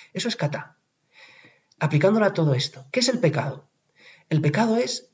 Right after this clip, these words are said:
todo lo que no sea amor incondicional, todo lo que no dé en el centro. Nosotros somos la flecha. Hemos sido creados para amar incondicionalmente. Cuando consigamos amar incondicionalmente, entonces seremos felices.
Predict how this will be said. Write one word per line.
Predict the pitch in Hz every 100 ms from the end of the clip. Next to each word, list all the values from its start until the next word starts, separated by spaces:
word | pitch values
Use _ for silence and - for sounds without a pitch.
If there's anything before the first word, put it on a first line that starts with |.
| _ _ _
todo | 240 233 208
lo | 180
que | 180
no | 190 214
sea | 262 254 - -
amor | 175 240 240
incondicional, | 214 175 156 - 131 131 - - _ _ _ _ _ _ - - _ _ _
todo | 262 254
lo | 233 220
que | 190
no | 190
dé | 170
en | 160
el | 151
centro. | 139 131 - - -
Nosotros | 180 247 254
somos | 247 233 220
la | 175
flecha. | - 135 135 - - _ _ _ _
Hemos | 190 226
sido | 247 233
creados | 220 226 262 269 - - _
para | 160 165 165
amar | 226 285
incondicionalmente. | 254 202 185 - 175 175 147 135 131 - - _ _ _ - - -
Cuando | - 170 175
consigamos | 180 170 208 247 240
amar | 220 214
incondicionalmente, | 208 202 202 202 214 247 247
entonces | 240 247 226
seremos | 226 226 214
felices. | 208 147 135 135 - -